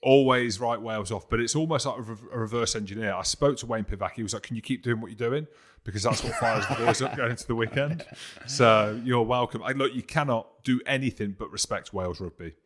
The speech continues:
You cannot do anything more because s-, look at the World Cup. They limped through and they nearly beat South Africa in the semi-final. And the same goes, Six Nations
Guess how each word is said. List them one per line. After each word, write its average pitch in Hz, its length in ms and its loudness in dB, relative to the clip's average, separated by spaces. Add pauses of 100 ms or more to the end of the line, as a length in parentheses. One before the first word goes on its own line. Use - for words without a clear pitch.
(280)
You 101 100 -12
cannot 135 500 0
do 107 120 -4
anything 104 300 -8
more 87 240 -10
because 98 460 -4 (340)
s-, - 140 -6
look 160 160 0
at 170 40 2
the 139 80 -2
World 131 280 0
Cup. 98 220 -4
They 104 120 -6
limped 131 440 0
through 101 460 0 (380)
and 107 140 -6
they 113 100 4
nearly 139 280 2
beat 101 200 -8
South 104 260 -2
Africa 107 460 -8 (100)
in 101 80 -6
the 95 80 -2
semi-final. 95 720 -4 (340)
And 104 80 -8
the 98 40 -6
same 139 280 2
goes, 127 280 -2
Six - 240 -6
Nations 127 680 -2